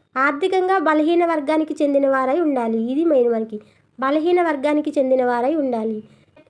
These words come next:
నెక్స్ట్ వచ్చేసి వాళ్ళు తప్పనిసరిగా పద్దెనిమిది నుండి యాభై తొమ్మిది సంవత్సరాల వయసు మధ్య ఉండాలి. పద్దెనిమిది నుండి యాభై తొమ్మిది సంవత్సరాల వయసు మధ్య ఉన్న వాళ్ళకి మాత్రమే ఈ ఆడబిడ్డ నిధి పథకం అనేది వస్తుంది.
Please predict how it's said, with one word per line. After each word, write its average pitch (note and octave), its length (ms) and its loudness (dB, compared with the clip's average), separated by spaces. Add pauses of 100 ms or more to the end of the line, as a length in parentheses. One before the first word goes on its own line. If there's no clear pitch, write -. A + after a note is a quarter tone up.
(300)
నెక్స్ట్ D4+ 340 0
వచ్చేసి F#4+ 320 0
వాళ్ళు E4+ 200 0
తప్పనిసరిగా D#4+ 680 0
పద్దెనిమిది E4 640 0
నుండి D4 240 2
యాభై D4+ 300 0
తొమ్మిది D#4+ 340 0
సంవత్సరాల D4+ 460 0
వయసు D4 320 0
మధ్య D4+ 300 0
ఉండాలి. B3 360 0 (520)
పద్దెనిమిది F4 480 2
నుండి F4 200 2
యాభై D4+ 300 0
తొమ్మిది E4+ 300 0
సంవత్సరాల D#4+ 440 0
వయసు C#4+ 340 0
మధ్య C#4+ 320 0
ఉన్న D4+ 200 2
వాళ్ళకి C#4 320 0
మాత్రమే C4 600 0 (340)
ఈ D4 140 2
ఆడబిడ్డ D4+ 500 0
నిధి D#4 240 2
పథకం C#4+ 420 0
అనేది C4 300 2
వస్తుంది. A#3 520 -2